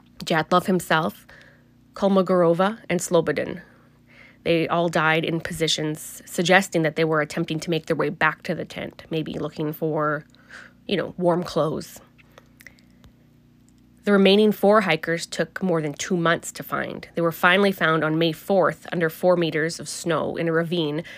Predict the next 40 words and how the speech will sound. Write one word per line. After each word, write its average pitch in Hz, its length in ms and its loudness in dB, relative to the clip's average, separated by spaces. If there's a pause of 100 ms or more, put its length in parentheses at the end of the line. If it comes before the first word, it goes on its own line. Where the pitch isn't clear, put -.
(160)
about 208 420 2
seventy-five 170 520 2
meters 156 320 0
further 170 320 4
into 151 120 -2
the 160 120 0
woods 147 300 0
from 147 160 -4
the 143 100 -6
Siberian 147 560 -4
pine 147 260 -8
tree. - 320 -12 (920)
Three 254 280 6
of 226 60 8
the 208 60 2
four 196 340 6
were 190 140 0
better 170 240 2
dressed 170 300 0
than 156 120 -2
the 151 120 0
others, 156 500 -2
and 165 200 0
there 170 100 2
were 180 60 4
signs 175 280 2
that - 100 -10
some 185 160 0
of 175 60 2
the 170 80 0
clothing, 180 540 0 (1300)
um, 165 360 0
that 165 160 0
they 175 80 4
were 170 100 4
wearing 175 280 2
had 190 120 0
been 156 140 0
taken 170 400 -2
from 156 580 -2